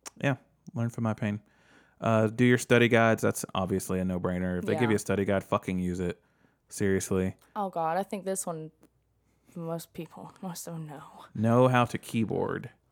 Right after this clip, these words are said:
Speaker 1: It's basically know how to type and know how to do
Speaker 2: Did you have
Speaker 1: that.
Speaker 2: a typing class or a keyboarding class?
Speaker 1: Um, I feel like it was called keyboarding.
Speaker 2: Okay.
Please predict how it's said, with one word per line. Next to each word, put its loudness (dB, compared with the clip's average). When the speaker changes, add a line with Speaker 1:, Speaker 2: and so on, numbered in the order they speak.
Speaker 1:
It's -20
basically 0
know -2
how -4
to -4
type -6
and -10
know -8
how -8
to -8
do -12
Speaker 2:
Did -6
you 2
have 0
Speaker 1:
that. -8
Speaker 2:
a -4
typing -2
class -4
or -4
a -8
keyboarding -8
class? -12
Speaker 1:
Um, 6
I -8
feel 2
like 0
it 2
was 2
called 0
keyboarding. -2
Speaker 2:
Okay. -14